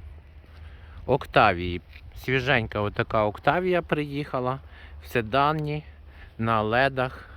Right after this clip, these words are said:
ледовське світло, омивачі. Наскільки пам'ятаю, автоматична коробка передач, сімнадцятий рік,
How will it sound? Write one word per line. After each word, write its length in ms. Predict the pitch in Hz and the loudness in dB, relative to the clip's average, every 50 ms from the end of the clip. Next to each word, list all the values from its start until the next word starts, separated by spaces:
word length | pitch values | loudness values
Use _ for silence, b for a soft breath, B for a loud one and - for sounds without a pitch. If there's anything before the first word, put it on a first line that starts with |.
| B B B B B B B B B - | B B B B B B B B B -4
ледовське 640 | 110 113 117 110 104 101 104 95 - - - 117 104 | 0 2 2 2 2 0 -6 -8 -8 -6 -6 -6 -6
світло, 560 | - - - 147 175 175 - 170 147 131 120 | -6 -8 -6 -6 -6 -6 -4 -4 -4 -2 -2
омивачі. 760 | 113 110 107 107 101 107 107 95 - - - 147 165 165 170 - - - B B B B B B B B B B B B B B - - - - | -4 -2 -2 0 0 0 0 -2 -2 -4 -4 -2 -2 -4 -6 -8 -14 -20 B B B B B B B B B B B B B B -20 -20 -12 -8
Наскільки 480 | - 107 104 - - 120 - - - 98 | -6 -6 -6 -4 -6 -8 -8 -8 -8 -6
пам'ятаю, 680 | - 117 107 104 107 107 - - 120 110 107 104 107 95 | -4 -4 -2 -2 -2 -2 0 2 2 2 2 0 -2 -4
автоматична 880 | 104 101 - - - 120 120 120 110 - - 120 104 - - 117 110 | -4 -6 -6 -4 -2 0 0 0 -2 0 -2 -2 -2 -2 -4 -4 -4
коробка 500 | 104 - - 110 107 107 90 - - 110 | -4 -2 -2 0 0 -2 -4 -2 -2 -2
передач, 640 | 98 80 - 117 113 120 117 135 151 160 170 160 - | 0 0 0 -2 -2 -2 -2 0 0 0 0 -4 -6
сімнадцятий 840 | - - - 123 110 113 113 110 104 98 - - - - 120 117 123 | -10 -6 -2 -2 0 2 4 4 2 2 0 -6 -4 -2 -2 0 0
рік, 180 | 139 165 175 | -2 -4 -6